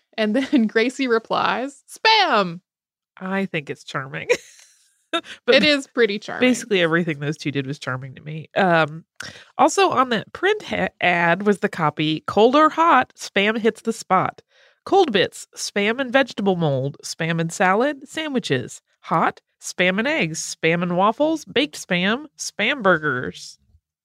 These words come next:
Speaker 1: A singing radio commercial also came out in the forties that began and ended with the words "Spam, Spam, Spam, Spam."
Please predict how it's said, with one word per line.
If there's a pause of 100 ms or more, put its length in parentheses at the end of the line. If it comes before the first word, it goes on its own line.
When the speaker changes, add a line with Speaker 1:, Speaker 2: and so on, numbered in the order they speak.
(500)
Speaker 1:
A
singing
radio
commercial
also
came
out
in
the
forties
that
began
and
ended
with
the
words
"Spam,
Spam,
Spam,
Spam."